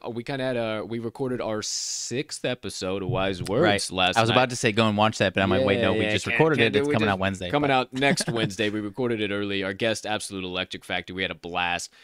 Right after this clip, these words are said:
Speaker 1: Um, but we kinda talked about that. And, you know, you're gonna see a lot of college football plays for me this weekend, and you think,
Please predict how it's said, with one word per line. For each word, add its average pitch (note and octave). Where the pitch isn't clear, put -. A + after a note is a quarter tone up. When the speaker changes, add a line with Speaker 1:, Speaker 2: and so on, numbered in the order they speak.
Speaker 1:
Um, F#2+
but G2
we A2
kinda D3
talked C#3+
about F#2
that. F2
And, G#2
you A#2
know, B2
you're A#2+
gonna D#3
see F#3
a D3+
lot B2
of G#2+
college A2+
football G#2
plays F#2+
for G2+
me F#2+
this F2+
weekend, C#3
and G2+
you G#2
think, A2+